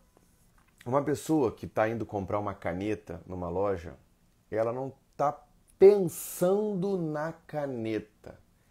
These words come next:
Ela tá pensando em alguma coisa que ela precisa escrever. Uma pessoa que vai comprar uma televisão numa loja,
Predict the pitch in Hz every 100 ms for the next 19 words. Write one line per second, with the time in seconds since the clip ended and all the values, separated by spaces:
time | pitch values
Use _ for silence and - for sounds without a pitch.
0 | _ _ 107 107 - 139 139 139 123 -
1 | 123 139 131 131 120 156 180 - 151 156
2 | 156 143 131 135 131 143 139 - 156 160
3 | 143 104 101 - _ _ _ _ _ _
4 | _ _ _ _ _ _ _ - - _
5 | 165 165 165 - 196 143 135 127 113 113
6 | 113 110 - - 147 151 131 104 87 87
7 | 113 107 95 90 87 98 98 85